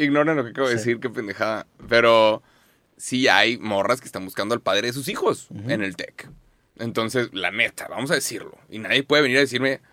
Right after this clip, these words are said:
Speaker 2: Sí.
Speaker 1: que no es cierto. O sea,
Speaker 2: Sí.
Speaker 1: tienes que haber estado en el TEC, tienes que haberte graduado. A-, alguien graduado del TEC. Eh,
Speaker 2: Pero también,
Speaker 1: porque la
Speaker 2: también al
Speaker 1: raza
Speaker 2: revés, también al revés. O sea,
Speaker 1: Claro, pero hay raza de fuera que, ¿cómo se te ocurre decir?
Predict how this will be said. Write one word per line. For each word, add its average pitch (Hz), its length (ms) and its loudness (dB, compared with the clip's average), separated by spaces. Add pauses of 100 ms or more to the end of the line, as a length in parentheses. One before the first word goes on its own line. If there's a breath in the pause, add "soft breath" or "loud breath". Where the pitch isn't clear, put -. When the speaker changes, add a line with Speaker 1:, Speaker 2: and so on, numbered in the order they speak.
(220)
Speaker 2:
Sí. - 200 -4
Speaker 1:
que 127 120 6
no 135 180 6
es 139 80 0
cierto. - 520 2
O - 60 -10
sea, 95 520 2
Speaker 2:
Sí. 170 280 6
Speaker 1:
tienes 151 220 8
que - 80 8
haber 156 140 8
estado 156 180 6
en 131 80 6
el 113 80 -4
TEC, - 300 4
tienes 147 180 -2
que 160 60 2
haberte 143 160 2
graduado. 135 580 4 (340)
A-, 113 240 0
alguien 165 280 6
graduado 156 220 8
del 165 100 4
TEC. - 200 0
Eh, - 160 -8 (120)
Speaker 2:
Pero 156 220 10
también, 151 240 10
Speaker 1:
porque 156 120 8
la 170 80 10
Speaker 2:
también 175 200 12
al 202 40 10
Speaker 1:
raza 202 140 12
Speaker 2:
revés, 156 160 12
también 151 220 8
al 170 60 6
revés. 160 180 12
O 131 120 8
sea, 123 180 4 (360)
Speaker 1:
Claro, 151 420 10
pero 131 160 10
hay 120 80 12
raza 143 560 8
de 120 140 0
fuera 143 360 8
que, - 200 -4
¿cómo 254 340 10
se 277 120 4
te 240 100 6
ocurre 220 240 4
decir? 170 240 4